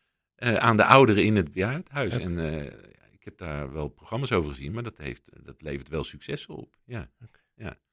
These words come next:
Speaker 1: En leuke contacten.
Speaker 2: <laughs> Ja.
Speaker 1: En dan ontstaat er natuurlijk ook een beeld van, ehm, bij jongeren, van,
Speaker 2: Mhm.
Speaker 1: eh, ja, wat ouderen nog, eh, waard
Speaker 2: Ja.
Speaker 1: zijn, hè?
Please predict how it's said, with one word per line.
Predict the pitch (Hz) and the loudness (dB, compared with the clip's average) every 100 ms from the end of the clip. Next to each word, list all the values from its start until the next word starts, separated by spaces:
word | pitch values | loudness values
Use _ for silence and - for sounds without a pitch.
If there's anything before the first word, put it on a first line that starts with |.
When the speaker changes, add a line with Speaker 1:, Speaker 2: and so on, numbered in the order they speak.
| _ | _
Speaker 1:
En | 107 113 | 0 4
leuke | 90 82 - | 4 2 -4
contacten. | 85 - 80 - 113 - | -14 -12 -14 -14 -18 -20
Speaker 2:
<laughs> | - | -2
Ja. | 170 - - - - _ _ _ _ _ _ _ | 0 0 -4 -8 -14 _ _ _ _ _ _ _
Speaker 1:
En | 123 123 | 2 2
dan | 135 | 2
ontstaat | 131 120 - 127 127 | 0 0 2 2 2
er | 127 | -2
natuurlijk | 117 127 - | -2 -4 2
ook | 135 131 | 2 2
een | 117 | 0
beeld | 117 120 117 | 4 4 4
van, | - 120 110 110 | 0 0 0 2
ehm, | 107 107 107 104 - - - - | 2 2 2 0 -4 -12 -20 -2
bij | 104 | 4
jongeren, | 101 143 160 92 110 226 _ _ | 10 10 10 6 4 -2 _ _
van, | _ 104 | _ -2
Speaker 2:
Mhm. | 104 127 | 0 0
Speaker 1:
eh, | - - | -4 -10
ja, | 110 90 | -6 -4
wat | 85 90 - | -4 -6 -2
ouderen | 92 90 85 82 | -2 -2 -4 -6
nog, | 82 - _ | -8 -12 _
eh, | 90 82 82 85 87 _ _ _ _ _ _ _ | -20 -18 -18 -20 -20 _ _ _ _ _ _ _
waard | - 120 | 0 2
Speaker 2:
Ja. | 143 | 2
Speaker 1:
zijn, | - 92 69 | 4 2 2
hè? | 82 | -6